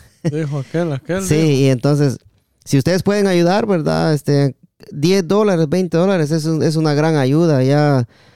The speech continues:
Speaker 2: acá con el primo, pues, el primo yo sé que él está siempre al cien cuando se trata de ayudar, ya que él estaba ayudando a la gente de San José
Speaker 1: Ya.
Speaker 2: Acatempa.
Speaker 1: Ya usted
Speaker 2: Y, y
Speaker 1: sabe.
Speaker 2: eso se agradece también, primo, y, y cualquiera que tenga el deseo de, de ayudar aquí a mi amigo Melvin Camión,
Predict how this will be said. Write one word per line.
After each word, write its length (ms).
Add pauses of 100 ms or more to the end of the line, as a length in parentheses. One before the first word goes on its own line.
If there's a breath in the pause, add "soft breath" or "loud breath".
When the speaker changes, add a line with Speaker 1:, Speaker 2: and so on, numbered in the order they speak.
(120)
Speaker 2:
acá 300
con 160
el 100
primo, 380
pues, 180
el 120
primo 260
yo 100
sé 120
que 140
él 80
está 640
siempre 360
al 140
cien 240
cuando 240
se 160
trata 360
de 80
ayudar, 320
ya 120
que 100
él 60
estaba 280
ayudando 320
a 20
la 100
gente 240
de 80
San 160
José 180
Speaker 1:
Ya. 40
Speaker 2:
Acatempa. 640 (320)
Speaker 1:
Ya 120
usted 200
Speaker 2:
Y, 40
y 40
Speaker 1:
sabe. 260
Speaker 2:
eso 140
se 100
agradece 460
también, 340
primo, 340
y, 240 (400)
y 160
cualquiera 560
que 100
tenga 260
el 80
deseo 360
de, 280
de 140
ayudar 420
aquí 200
a 80
mi 100
amigo 520
Melvin 420
Camión, 680